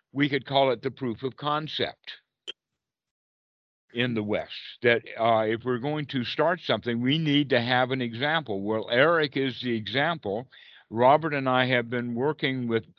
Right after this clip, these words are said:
uh, with other monks in the United States to help promote,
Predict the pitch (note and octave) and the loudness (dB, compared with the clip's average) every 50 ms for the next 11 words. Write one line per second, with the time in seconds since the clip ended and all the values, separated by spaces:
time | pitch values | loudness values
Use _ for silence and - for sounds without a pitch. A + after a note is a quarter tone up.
0 | - G#2+ G#2+ G#2+ A2 A2+ A2 A2 A2+ A#2+ A2+ A#2 B2+ C3 C#3 C3+ C3 A#2+ A#2+ B2 | -6 -2 0 2 2 2 0 0 0 0 2 2 2 2 2 2 0 -2 0 0
1 | C#3 D3+ C3 A#2 - - C3 A#2+ B2+ C3 D3+ F3+ F3+ D#3+ C#3 A#2+ A2+ A2+ A2 A2 | 0 0 -2 -4 -10 -10 -4 0 2 2 2 2 0 0 0 0 0 0 2 0
2 | G#2 G#2 G2 G2 G2+ - - - G#2+ G2 G2+ G#2 - - - - - - - - | 0 0 -2 -4 -6 -8 -4 0 2 2 2 0 -2 -6 -10 -10 -12 -16 -20 -20
3 | - - _ _ - - C#3+ C3 C3+ C#3 C3 B2+ - _ - C3 A#2+ A#2+ C3+ D#3+ | -20 -20 _ _ -4 -2 0 0 2 2 0 0 -2 _ -8 -6 -2 2 2 2
4 | D#3 B2 G#2+ - | 2 2 0 -6